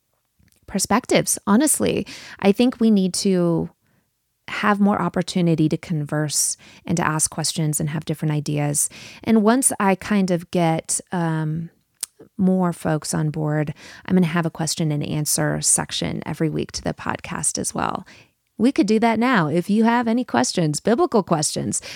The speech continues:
stuff that you've been wanting to research or stuff that you have a perspective on, but you like maybe some other perspective,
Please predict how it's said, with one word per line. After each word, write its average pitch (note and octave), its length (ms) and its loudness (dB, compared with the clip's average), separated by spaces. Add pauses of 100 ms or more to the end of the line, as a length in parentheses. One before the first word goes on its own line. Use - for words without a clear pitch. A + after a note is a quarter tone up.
stuff A#3+ 320 4
that - 80 0
you've A#3 240 4
been B3+ 140 2
wanting F3 240 4
to F3+ 120 -6
research E3 480 0
or F3+ 60 -2
stuff A#3 320 0
that - 80 -2
you A3 160 2
have A3+ 100 0
a F#3+ 60 2
perspective F#3 540 -2
on, E3 180 2
but D#3+ 220 -6
you E3+ 80 -4
like D#3+ 420 -2
maybe F#3 220 2
some - 180 -4
other F3 220 -2
perspective, B3+ 600 -4